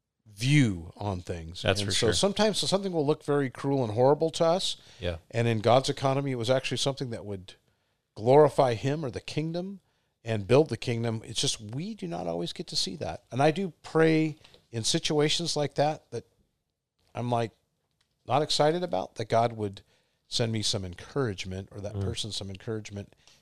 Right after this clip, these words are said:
Speaker 1: and show us where this is all going. So I still wanna know why that last tooth extraction of mine had to be so painful.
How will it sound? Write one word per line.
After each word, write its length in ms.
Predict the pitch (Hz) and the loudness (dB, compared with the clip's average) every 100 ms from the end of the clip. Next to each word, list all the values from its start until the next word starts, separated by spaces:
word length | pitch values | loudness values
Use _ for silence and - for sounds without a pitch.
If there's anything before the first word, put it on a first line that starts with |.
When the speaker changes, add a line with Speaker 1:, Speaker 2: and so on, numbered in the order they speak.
| - | -8
Speaker 1:
and 120 | 120 | -2
show 220 | - 254 | 0 2
us 200 | 233 - | 0 0
where 120 | 175 165 | 0 0
this 180 | 156 | 0
is 140 | 151 135 | 0 2
all 160 | 135 | 2
going. 420 | 123 127 117 92 87 _ | 2 0 0 -2 -10 _
So 340 | - 101 92 - _ _ _ - | -8 -6 -6 -10 _ _ _ -2
I 100 | 143 | 0
still 240 | - 302 | 2 6
wanna 240 | 254 180 | 8 8
know 160 | 139 131 | 8 8
why 260 | 120 123 123 | 10 10 10
that 220 | 120 107 | 8 6
last 320 | 113 - - | 2 2 -4
tooth 220 | - 160 | -6 -6
extraction 540 | 104 - 95 98 - 104 | -6 -6 -6 -8 -6 -6
of 80 | 101 | -4
mine 240 | 101 104 | -6 -6
had 180 | 117 101 | -6 -8
to 60 | |
be 120 | 90 90 | -10 -4
so 300 | - 165 175 | 0 0 -2
painful. 580 | - 143 135 - - | -4 -6 -8 -12 -20